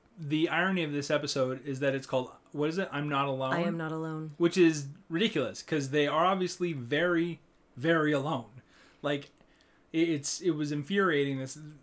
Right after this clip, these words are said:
Speaker 1: for me, for this entire thing, because this is what they've done this season, where they've just taken a lot of things that they've established with these characters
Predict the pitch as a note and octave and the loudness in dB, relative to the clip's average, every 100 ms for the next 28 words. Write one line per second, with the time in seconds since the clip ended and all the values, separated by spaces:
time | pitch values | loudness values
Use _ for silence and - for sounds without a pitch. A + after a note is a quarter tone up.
0 | _ - C#3+ D3 C3 B2+ C#3 C3+ B2+ D3 | _ -10 -4 -2 -2 -4 -6 -6 -4 -4
1 | C#3 D3 C3+ D3+ C#3 E3 F3 D3+ D#3+ D#3+ | -2 -4 -2 -4 -2 -4 -6 -8 -4 -4
2 | D3+ C#3 B2+ C3+ D3+ F3 E3+ F#3 F#3 G3+ | -2 -4 -4 -4 -4 -4 -4 -6 -4 -2
3 | E3 C#3+ C#3 C3 D3+ D3 - _ _ _ | -2 0 -2 -2 -4 -6 -10 _ _ _
4 | _ _ _ _ _ _ - F3+ F#3 E3 | _ _ _ _ _ _ 4 4 4 0
5 | C#3+ C#3 D#3 D3+ D3+ D#3 C#3+ C#3 B2 - | 2 2 2 0 -4 -6 -6 -6 -6 -6
6 | B2+ C3+ E3 E3+ D#3 D3 C#3 B2+ C#3+ D3 | -4 -4 -4 -6 -8 -8 -8 -6 -4 -4
7 | - G#3+ A#3 | -4 -6 -6